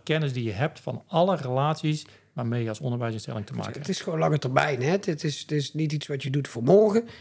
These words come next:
Speaker 2: Dit is ook iets waar je vijf, zes, tien, vijftien jaar mee bezig wil en moet zijn. Het moet gewoon onderdeel zijn van je visie als school om dit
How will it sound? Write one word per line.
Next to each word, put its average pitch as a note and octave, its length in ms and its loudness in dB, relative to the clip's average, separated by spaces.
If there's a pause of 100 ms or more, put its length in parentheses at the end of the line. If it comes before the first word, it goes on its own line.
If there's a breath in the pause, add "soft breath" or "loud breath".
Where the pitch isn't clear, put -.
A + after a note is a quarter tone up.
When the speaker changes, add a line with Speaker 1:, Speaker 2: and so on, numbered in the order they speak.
(180 loud breath)
Speaker 2:
Dit D#3+ 340 0
is D3+ 220 -2
ook A2+ 280 -12
iets C3+ 340 -6
waar C#3+ 260 2
je D#3 160 4
vijf, D3+ 580 -2
zes, - 440 -6
tien, D#3+ 400 4
vijftien D#3 500 0
jaar D3+ 420 4 (500 soft breath)
mee D3+ 180 0
bezig D3+ 440 0
wil D#3 300 4
en C#3 80 4
moet G#3+ 200 4
zijn. - 180 -6
Het - 100 -12
moet A3 140 0
gewoon B3 160 0
onderdeel A3+ 260 4
zijn F#3+ 180 0
van G3 80 4
je G3 100 4
visie F#3 260 -2
als D3 100 -2
school G#3+ 300 2
om C3+ 120 2
dit B2 140 -2